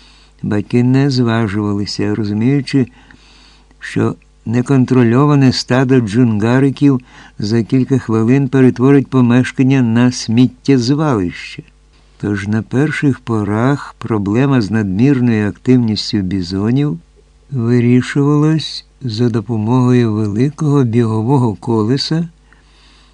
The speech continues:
приладного до однієї зі стінок клітки. Між тим хом'яки не переставали плодитись.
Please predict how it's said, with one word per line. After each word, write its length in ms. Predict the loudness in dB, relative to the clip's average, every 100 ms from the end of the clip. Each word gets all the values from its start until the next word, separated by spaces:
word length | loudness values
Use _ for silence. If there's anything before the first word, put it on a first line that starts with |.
| _
приладного 920 | -6 0 2 2 -2 0 0 2 2
до 160 | 2 4
однієї 640 | 2 2 0 0 0 2 0
зі 180 | -4
стінок 520 | -6 -2 0 2 -2 -4
клітки. 580 | -4 -2 -2 -6 -16 -18 _ _ _ _ _ _ _ _ _ _ _ _ _ -4
Між 380 | 2 2 2
тим 300 | 2 2 4
хом'яки 600 | 2 2 4 4 4 2
не 140 | 4 2
переставали 720 | 0 -2 0 2 4 2 2
плодитись. 840 | 2 0 2 -2 -4 -12 -14 -18